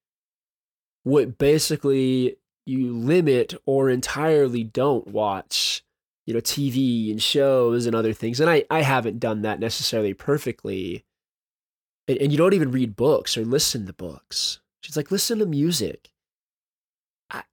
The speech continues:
in the past week, in, you know, as much as I've done of that,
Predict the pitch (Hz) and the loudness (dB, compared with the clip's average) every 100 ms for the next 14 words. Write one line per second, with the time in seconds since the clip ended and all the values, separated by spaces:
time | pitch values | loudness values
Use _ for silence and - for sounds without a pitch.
0 | - 165 170 160 - 151 185 - 120 110 | -2 2 2 0 0 2 2 2 -2 -4
1 | 160 151 107 - - - _ _ _ _ | -2 0 -2 -6 -16 -16 _ _ _ _
2 | _ _ _ _ _ _ - 139 131 120 | _ _ _ _ _ _ -4 -2 -4 -8
3 | _ _ _ _ _ _ _ _ _ - | _ _ _ _ _ _ _ _ _ -20
4 | _ _ _ _ _ - 147 135 123 139 | _ _ _ _ _ -4 0 2 2 2
5 | 131 143 147 147 147 135 120 113 123 143 | 0 0 0 0 0 0 0 -2 0 2
6 | 170 117 - 90 87 - - - | 2 0 -4 -12 -14 -18 -16 -18